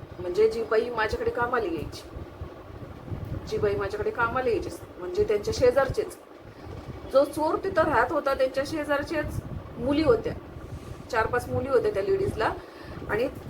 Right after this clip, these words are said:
ती ना अशी घरकाम करायची, लादी पुसायचं, भांडे घासायचं, हे सगळे कामं त्या करायच्या. आणि तेच मुली माझ्याकडे पण कामाला होत्या. मग ती माझ्याकडे कामाला आल्याच्या नंतर, अं, नाही का, आम्ही टेन्शनमध्ये होतो आणि ती म्हणे, "काय झालं? अं, आज लयच मूड ऑफ दिसतंय,"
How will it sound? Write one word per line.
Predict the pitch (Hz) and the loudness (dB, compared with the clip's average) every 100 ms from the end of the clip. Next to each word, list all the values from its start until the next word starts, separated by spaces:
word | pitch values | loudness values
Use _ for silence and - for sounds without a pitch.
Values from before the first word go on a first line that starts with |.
| - - - 302 | -8 -10 -8 -4
ती | 294 | 0
ना | 269 415 403 - - - - | 2 2 0 -8 -12 -10 -6
अशी | - | -4
घरकाम | 330 254 - 233 | 4 6 6 2
करायची, | 262 202 170 185 | 2 0 0 0
लादी | 185 185 | -2 -2
पुसायचं, | 185 185 175 185 180 | -4 0 0 0 -2
भांडे | 196 180 | -4 0
घासायचं, | 180 175 165 170 185 175 | 0 2 0 0 2 2
हे | 160 226 | 4 2
सगळे | 214 208 202 | 0 0 0
कामं | 202 180 190 | 0 0 -2
त्या | 247 | 0
करायच्या. | 359 285 - - - - - - - - | 2 2 2 -4 -8 -12 -14 -12 -10 -6
आणि | 202 | -4
तेच | - - 302 349 | -4 -2 0 0
मुली | 285 226 254 | -2 -2 0
माझ्याकडे | 285 226 214 175 | 0 0 -2 -2
पण | 190 | -4
कामाला | 185 180 160 170 | 0 0 0 -4
होत्या. | 170 - - - - - - - 240 | -4 -8 -10 -14 -16 -14 -14 -6 -2
मग | 254 | -2
ती | 294 | 2
माझ्याकडे | 285 262 302 294 | 2 2 0 0
कामाला | 285 277 247 247 | 2 2 2 4
आल्याच्या | 233 233 254 | 4 2 -2
नंतर, | 226 214 226 247 | -4 -2 0 0
अं, | 226 208 202 196 | 2 2 0 0
नाही | 233 262 | 0 2
का, | 220 - - | 2 0 0
आम्ही | 214 240 | 0 2
टेन्शनमध्ये | 262 247 269 240 240 277 | 2 0 0 -4 -4 -2
होतो | 262 220 | 0 0
आणि | 220 | -2
ती | |
म्हणे, | 220 220 | -4 0
"काय | 247 285 | 2 2
झालं? | 269 175 190 - - - - | 0 0 -2 -6 -16 -16 -6
अं, | 180 180 175 | 0 2 4
आज | 180 185 | 4 6
लयच | 226 240 | 6 6
मूड | 247 240 220 | 4 2 6
ऑफ | 202 | 4
दिसतंय," | - 208 - 185 | 4 -2 -2 -6